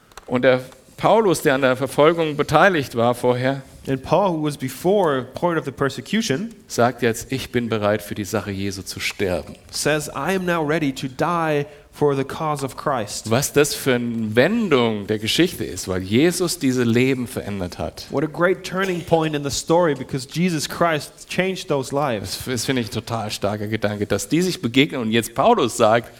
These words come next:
Speaker 1: „Nein, ich bin bereit zu leiden, wenn
Speaker 2: I
Speaker 1: das
Speaker 2: think
Speaker 1: Evangelium dadurch wächst.“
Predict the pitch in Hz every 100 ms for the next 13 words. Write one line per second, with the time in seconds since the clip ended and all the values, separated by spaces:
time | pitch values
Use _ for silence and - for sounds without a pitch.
0 | - 104 117 143 95 107 135 156 - -
1 | 110 110 104 95 107 104 - 87 90 92
2 | 85 85 87 - - - - 98 160 107
3 | - 95 95 98 87 92 90 90 82 82
4 | -